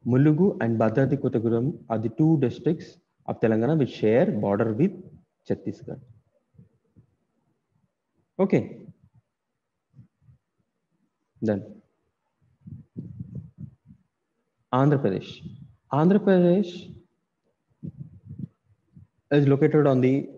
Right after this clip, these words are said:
south and southeast of Telangana, and seven districts of Telangana share border with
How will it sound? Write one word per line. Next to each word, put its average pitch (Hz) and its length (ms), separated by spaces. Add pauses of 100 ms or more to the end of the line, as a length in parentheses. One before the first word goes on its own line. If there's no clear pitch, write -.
(140)
south 147 400
and 131 180
southeast 135 480
of 135 280 (360)
Telangana, 107 560 (360)
and 127 200
seven 208 420
districts - 400
of 139 180
Telangana 120 440
share 120 320
border 110 520
with 151 180